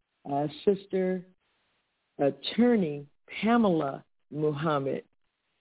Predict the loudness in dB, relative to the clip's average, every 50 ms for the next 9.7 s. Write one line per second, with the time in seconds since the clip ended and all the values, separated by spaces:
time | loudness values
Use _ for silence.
0 | _ _ _ 0 2 2 2 2 0 -4 -8 -8 -8 -6 -6 -6 -6 -4 -6 -6
1 | -6 -8 -8 -8 -8 -8 -8 -6 -4 -2 -2 -2 -2 -2 -4 -4 -4 -6 -6 -8
2 | -8 -8 -8 -8 -10 -10 -8 -6 -4 -4 -4 -4 -4 -4 -4 -6 -6 -4 -2 -2
3 | -2 -4 -6 -8 -6 -2 0 0 0 2 2 4 4 4 4 2 0 -4 -4 -2
4 | -2 -2 0 2 0 0 0 -4 -6 -2 2 4 6 6 6 4 4 2 4 4
5 | 4 2 0 -2 -10 -20 -20 -20 -20 -20 -20 -20 -20 _ _ _ 2 2 2 2
6 | 0 -6 -2 2 4 4 4 2 0 -4 -8 -8 -6 -2 0 0 0 2 2 2
7 | 2 2 2 2 2 2 0 0 -4 -4 0 2 2 2 2 2 2 4 6 6
8 | 6 4 2 -2 _ _ _ _ _ _ _ _ 2 4 4 4 2 -2 -6 -10
9 | -4 0 2 4 4 4 4 2 0 -2 -4 -6 -8